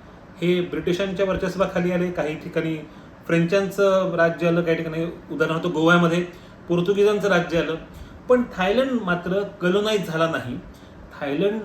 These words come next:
हा, अ, वसाहतवादापासून मुक्त राहिला. ही गंमत झाली कशी? त्याला सुद्धा एका परीनं, एका अर्थानं चुलालॉंगकॉर्न कारणीभूत आहेत.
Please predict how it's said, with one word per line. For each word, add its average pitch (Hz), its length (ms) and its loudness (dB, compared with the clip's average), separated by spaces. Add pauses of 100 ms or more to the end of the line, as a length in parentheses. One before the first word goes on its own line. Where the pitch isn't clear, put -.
(100)
हा, 165 540 -6 (400)
अ, 139 60 -10 (240)
वसाहतवादापासून 170 960 -2
मुक्त 240 300 0
राहिला. 147 300 2 (560)
ही 233 60 -2
गंमत 247 220 6
झाली 233 340 4
कशी? 143 360 -2 (560)
त्याला 226 220 4
सुद्धा 196 280 4
एका 185 480 4
परीनं, 160 580 0
एका 139 200 -4
अर्थानं 143 420 -2 (580)
चुलालॉंगकॉर्न 185 760 2
कारणीभूत 127 500 -2
आहेत. - 120 -12